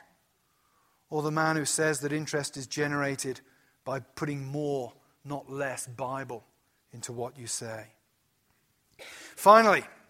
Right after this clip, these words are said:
to be prophetic, preachers need to communicate to their people that preaching is not simply communication of information, this is where I started, or exhortation to action,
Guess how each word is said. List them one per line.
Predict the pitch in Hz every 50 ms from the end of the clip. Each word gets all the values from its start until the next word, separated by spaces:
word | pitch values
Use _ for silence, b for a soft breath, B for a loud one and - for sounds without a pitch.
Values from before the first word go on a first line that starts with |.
| _ _ _ _ _ _ _ _ _ - _ - -
to | - 139
be | 143 160
prophetic, | - - 151 143 - - 190 190 - - 151 123 - -
preachers | - 190 175 - 156 139
need | 156 165 165 139
to | -
communicate | - - 143 160 175 180 175 - 165 151 147
to | - 143
their | 147 143
people | 139 - 160 170 165 - 139 120 - B B B B B B B B
that | - 165 - -
preaching | - 202 214 - - 180 175 170
is | 156 143 156
not | 175 170 - -
simply | - - 220 233 233 - 233 220
communication | - - 196 196 202 196 185 - 190 185 180 - 175 170
of |
information, | 175 160 - 165 165 170 175 160 - - 135
this | 131 135
is | 139
where | 139 143 143
I | 143
started, | 139 - - - 180 190 196 196 - 160 131 113 - - B B B B B B B B
or | 156 165 180
exhortation | 185 190 - - 165 - - 185 185 175 - - 165
to | 160 170
action, | 170 175 180 - - - 156 127